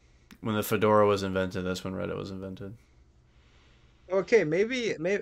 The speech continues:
Speaker 2: maybe I'm wrong about, like, it being paint or not. I guess maybe I messed up there. But, like,
Speaker 1: Probably
Speaker 2: I
Speaker 1: a
Speaker 2: do,
Speaker 1: trench
Speaker 2: I,
Speaker 1: coat
Speaker 2: no,
Speaker 1: or, like,
Speaker 2: but what, like,
Speaker 1: fingerless
Speaker 2: what I was
Speaker 1: gloves,
Speaker 2: more trying to focus
Speaker 1: swords.
Speaker 2: on is that,
Speaker 1: Or it's
Speaker 2: like,
Speaker 1: maybe four chan.
Speaker 2: they
Speaker 1: I don't
Speaker 2: can't
Speaker 1: know.
Speaker 2: find
Speaker 1: Reddit's more just, like,
Speaker 2: evidence of, like,
Speaker 1: pretentious, like, middle
Speaker 2: u-,
Speaker 1: class
Speaker 2: using all the
Speaker 1: people.
Speaker 2: techniques of looking through a microscope or,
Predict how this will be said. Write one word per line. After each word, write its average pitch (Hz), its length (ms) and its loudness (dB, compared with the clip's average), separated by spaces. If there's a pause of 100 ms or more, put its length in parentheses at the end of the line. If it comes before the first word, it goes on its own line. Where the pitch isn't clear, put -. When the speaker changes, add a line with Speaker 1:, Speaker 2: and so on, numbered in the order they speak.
Speaker 2:
maybe 214 320 -2
I'm 160 180 -2
wrong 175 240 -2
about, 143 400 -2
like, 139 220 -6
it 147 160 -6
being 139 360 -4
paint 170 360 -10
or 110 80 -6
not. 107 300 -14 (220)
I 131 100 -6
guess 165 260 0
maybe 147 280 0
I 131 60 0
messed 127 320 -4
up 113 160 -8
there. 117 480 -8 (320)
But, 131 140 -2
like, 127 320 -6 (280)
Speaker 1:
Probably 160 220 2
Speaker 2:
I - 20 4
Speaker 1:
a 147 40 2
Speaker 2:
do, 165 180 -2
Speaker 1:
trench 190 220 4
Speaker 2:
I, 170 140 2
Speaker 1:
coat - 120 -4
Speaker 2:
no, 185 220 4
Speaker 1:
or, - 20 4
like, - 80 -2
Speaker 2:
but 165 60 4
what, 156 100 4
like, 175 120 4
Speaker 1:
fingerless - 320 0
Speaker 2:
what 165 180 2
I 160 80 4
was 151 120 4
Speaker 1:
gloves, 160 120 0
Speaker 2:
more 190 160 0
trying 156 180 0
to - 60 0
focus 139 360 -2
Speaker 1:
swords. 135 140 -6
Speaker 2:
on 127 80 -6
is 123 80 -8
that, 123 160 -6
Speaker 1:
Or - 20 4
it's 135 100 2
Speaker 2:
like, - 120 -4
Speaker 1:
maybe 151 80 4
four 101 240 0
chan. 143 120 4
Speaker 2:
they - 20 6
Speaker 1:
I 95 100 -2
don't 101 80 -8
Speaker 2:
can't 117 240 0
Speaker 1:
know. 110 100 0
Speaker 2:
find 156 380 0
Speaker 1:
Reddit's 180 260 6
more 151 140 4 (140)
just, 151 200 2
like, 143 140 4
Speaker 2:
evidence 131 80 -6
of, 147 60 -2
like, 131 80 -4
Speaker 1:
pretentious, 104 420 -4
like, 95 140 -4
middle 101 240 -6
Speaker 2:
u-, 147 60 -10
Speaker 1:
class 98 180 -2
Speaker 2:
using 147 180 0
all 151 140 2
the 170 60 2
Speaker 1:
people. 170 140 -2
Speaker 2:
techniques 143 360 -4
of 120 80 -10
looking 143 280 -4
through 156 140 -2
a 147 60 0
microscope 139 560 -4
or, 120 320 -4